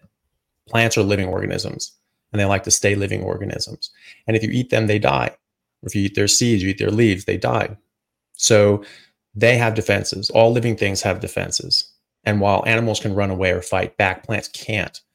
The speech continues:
So they have to use other means and methods. One of those main methods is by actually using poison. So there are about three hundred forty thousand plants in the world.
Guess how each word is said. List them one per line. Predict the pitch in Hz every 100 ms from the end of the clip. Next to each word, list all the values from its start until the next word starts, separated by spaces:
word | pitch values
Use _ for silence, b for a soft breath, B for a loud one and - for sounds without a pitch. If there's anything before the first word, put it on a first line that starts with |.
| _ _ _
So | -
they | 110
have | 107 110
to | 107
use | 101
other | 101 92
means | 95 92 92
and | 98
methods. | 131 143 92 92
One | 104
of | 107
those | 95 95
main | 98 117 123 123 107
methods | 101 92 - 95 - b b b
is | 101 98 92
by | 95 92
actually | 92 - 101
using | 95 95 95
poison. | - 156 - - _ _ _ _ - B B _
So | - 110 104 98 98 95 98 - -
there | 104 101
are | 95 95
about | 92 101 -
three | 117
hundred | 117
forty | 107 110
thousand | 107 98 95
plants | 85 113 113
in | 104
the |
world. | 98 98 98 95 92